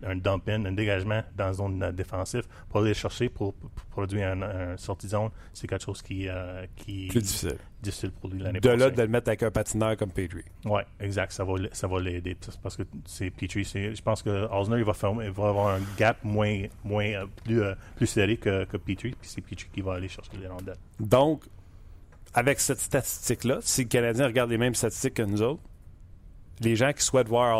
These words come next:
Speaker 2: Osner avec Weber sont à peu près nuls parce que Osner a besoin du gars mobile qui va aller chercher la rondelle.
Speaker 1: Exact,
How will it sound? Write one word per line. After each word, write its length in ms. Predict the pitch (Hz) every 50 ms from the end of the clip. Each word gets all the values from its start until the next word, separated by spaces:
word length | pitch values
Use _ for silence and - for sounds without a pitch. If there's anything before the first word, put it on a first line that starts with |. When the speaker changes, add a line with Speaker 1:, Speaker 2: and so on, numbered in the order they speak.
| 110
Speaker 2:
Osner 200 | 110 104 110 127
avec 360 | 131 127 117 110 110 107 - -
Weber 400 | 107 104 98 104 110 135 151 160 - - - - - -
sont 240 | - - - 110 104
à 120 | 104 107 104
peu 100 | - 107
près 200 | - 101 104 101
nuls 200 | 117 151 165 131
parce 160 | 110 107 95
que 260 | - - 107 107 110 - -
Osner 280 | 110 110 110 101 110 131
a 40 | 131
besoin 260 | 110 110 104 117 123
du 80 | 107 101
gars 140 | 107 117 110
mobile 340 | 110 107 104 107 123 127 117
qui 60 | 107
va 60 | 107
aller 120 | 104 104 104
chercher 240 | 101 104 92 - 101
la 40 |
rondelle. 300 | 98 98 95 98 107 104 - -
Speaker 1:
Exact, 420 | 120 113 110 110 101 95 92 -